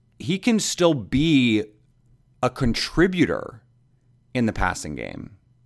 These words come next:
but he doesn't have to be. He's a player who's gonna come in and play maybe thirty, forty percent of snaps,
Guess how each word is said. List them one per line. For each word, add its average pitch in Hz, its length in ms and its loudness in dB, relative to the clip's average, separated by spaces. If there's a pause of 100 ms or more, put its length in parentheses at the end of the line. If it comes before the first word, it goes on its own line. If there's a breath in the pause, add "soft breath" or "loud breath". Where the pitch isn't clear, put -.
(480)
but 135 140 0
he 156 100 0
doesn't 160 380 0
have - 520 -4
to - 100 -10
be. - 260 -16 (480)
He's 165 180 0
a 196 60 0
player 139 300 2
who's 123 160 0
gonna 120 140 0
come 131 260 -2
in 117 380 0 (360 soft breath)
and 135 140 -2
play 139 240 2
maybe 151 260 2
thirty, 147 380 2
forty 143 340 0
percent 131 400 -2
of 120 80 -6
snaps, - 680 -6